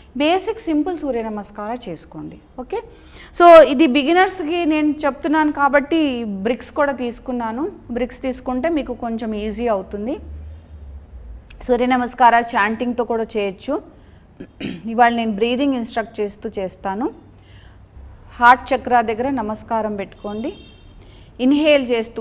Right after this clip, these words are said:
ఊపిరి తీసుకుంటూ రెండు చేతులు తలపైకి. మీకు ఏమన్నా కొంచెం బ్యాక్ ఆర్చ్ అలవాటు ఉంది, చేయగలిగితే ఇలాగా ఇన్‌హేల్ మీద బ్యాక్ ఆర్చ్. లేదు, మీరు బిగినరు, మీకు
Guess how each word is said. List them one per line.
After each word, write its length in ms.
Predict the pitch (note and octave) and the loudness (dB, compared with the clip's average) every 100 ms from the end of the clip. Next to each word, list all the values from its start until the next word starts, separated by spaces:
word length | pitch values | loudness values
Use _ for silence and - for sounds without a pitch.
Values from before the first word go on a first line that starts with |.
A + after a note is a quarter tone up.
| A3+ | -4
ఊపిరి 280 | B3+ C4 B3+ B3+ | -2 -2 -4 -4
తీసుకుంటూ 540 | A#3 - - B3+ C4 G4 | -8 -8 -4 -4 -2 -2
రెండు 160 | A#3 A3 A3 | -2 -2 -2
చేతులు 300 | G#3+ A3 G#3+ | -2 -2 -2
తలపైకి. 560 | G#3+ G3+ G3+ A3 A3+ F4+ G#4+ - - - - _ - | -2 -2 -2 -4 -2 -4 -4 -12 -20 -20 -20 _ -6
మీకు 160 | E4 D#4+ | 4 6
ఏమన్నా 220 | D#4+ F#4+ F#4 | 6 4 4
కొంచెం 240 | E4+ F#4 C#4+ | 2 2 4
బ్యాక్ 240 | C#4 C#4+ D4 E4 | 6 6 4 2
ఆర్చ్ 220 | D#4+ D#4 C4+ | 2 0 0
అలవాటు 400 | C#4 D#4 D#4 D#4 | 4 4 4 2
ఉంది, 180 | D4 C#4+ C#4+ D4+ | 0 0 -2 0
చేయగలిగితే 640 | C4+ C4+ C4+ C4 A#3 F#4 C5+ E4 | 2 2 0 -2 -4 -2 -2 -2
ఇలాగా 380 | A3+ A3 G#3 G3+ - A#3+ | -2 -2 0 -2 -4 -4
ఇన్‌హేల్ 460 | B3 A#3+ C4 B3 A#3 | -4 -2 0 0 0
మీద 120 | A#3+ C#4 G3+ | -4 -2 -2
బ్యాక్ 220 | E3+ - F3 | -6 -10 -18
ఆర్చ్. 220 | - - - - - _ C4 | -20 -20 -20 -20 -20 _ 6
లేదు, 200 | C#4+ D#4 D4+ | 6 8 4
మీరు 160 | C4+ G#3 | 2 0
బిగినరు, 440 | B3+ B3 C#4+ C#4+ C#4 C4 | -2 0 0 0 0 -2
మీకు 180 | C4 | -6